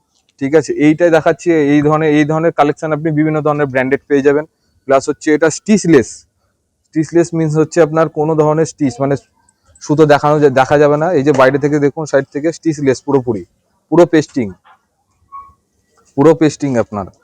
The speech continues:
এটা চলে আসুন আপনার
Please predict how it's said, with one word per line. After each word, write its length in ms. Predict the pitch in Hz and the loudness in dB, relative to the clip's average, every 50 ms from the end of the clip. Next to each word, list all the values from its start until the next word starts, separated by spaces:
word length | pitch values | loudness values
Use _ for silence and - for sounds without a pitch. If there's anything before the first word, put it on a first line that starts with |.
| _ _ _ _ _ _ _ _ _ - - - _ _ _ _ _ _ | _ _ _ _ _ _ _ _ _ -20 -20 -20 _ _ _ _ _ _
এটা 240 | 135 139 139 165 160 | -2 2 4 4 2
চলে 240 | 147 160 156 151 165 | 4 2 2 4 4
আসুন 440 | 160 156 - 170 165 170 170 151 147 _ _ _ _ _ _ _ _ _ _ _ _ _ _ _ _ _ _ _ _ _ _ _ _ _ _ _ _ _ _ _ _ _ _ _ _ | 4 2 0 -2 -2 -2 -4 -8 -12 _ _ _ _ _ _ _ _ _ _ _ _ _ _ _ _ _ _ _ _ _ _ _ _ _ _ _ _ _ _ _ _ _ _ _ _
আপনার 280 | - 117 123 135 139 | -8 -2 2 2 2